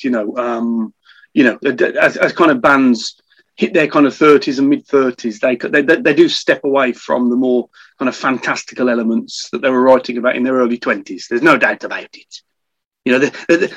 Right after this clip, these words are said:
they suddenly get a bit self-conscious, don't they, I think?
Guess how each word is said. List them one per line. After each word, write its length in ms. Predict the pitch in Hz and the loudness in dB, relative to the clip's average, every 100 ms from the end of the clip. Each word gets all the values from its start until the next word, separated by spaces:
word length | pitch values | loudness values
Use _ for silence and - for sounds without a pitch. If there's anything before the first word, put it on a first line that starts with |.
| - | -2
they 60 | |
suddenly 260 | 151 202 156 | 2 4 4
get 140 | 139 | 4
a 40 | 131 | 2
bit 680 | 165 - - - - - | 0 -2 -8 -2 -2 -2
self-conscious, 720 | - - - - 160 131 135 - | -4 -2 -2 -4 -4 -4 -8 -6
don't 200 | 135 127 | -6 -4
they, 120 | 104 | -6
I 60 | 95 | -8
think? 240 | 92 - | -12 -16